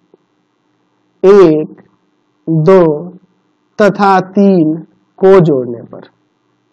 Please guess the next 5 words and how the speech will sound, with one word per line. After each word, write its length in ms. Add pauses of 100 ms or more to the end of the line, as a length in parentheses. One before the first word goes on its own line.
(800)
तीनों 300
समीकरण 560
को 140
जोड़ते 340
हैं। 200